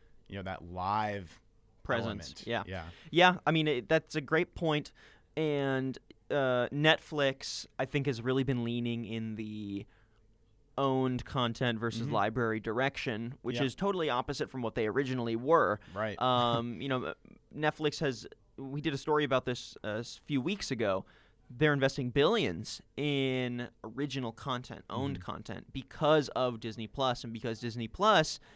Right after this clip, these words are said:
Speaker 2: is really pushing, "Yeah, we've got a great library, but we've got all these Marvel shows, we've got all these
Speaker 1: Yeah.
Speaker 2: Star Wars shows, we've got all this really unique, fresh stuff coming your way." So, you know, which one is gonna be the profit driver?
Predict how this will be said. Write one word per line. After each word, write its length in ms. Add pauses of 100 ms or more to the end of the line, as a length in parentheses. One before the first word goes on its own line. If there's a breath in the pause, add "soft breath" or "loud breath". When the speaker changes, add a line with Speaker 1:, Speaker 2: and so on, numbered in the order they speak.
(360 soft breath)
Speaker 2:
is 180
really 380
pushing, 640
"Yeah, 260
we've 140
got 140
a 40
great 200
library, 540
but 240
we've 140
got 120
all 80
these 160
Marvel 300
shows, 320
we've 60
got 100
all 40
these 140
Speaker 1:
Yeah. 80
Speaker 2:
Star 260
Wars 220
shows, 480
we've 100
got 140
all 100
this 260
really 260
unique, 460
fresh 300
stuff 260
coming 240
your 140
way." 400 (760 soft breath)
So, 760
you 120
know, 80
which 400
one 180
is 120
gonna 180
be 200
the 100
profit 540
driver? 640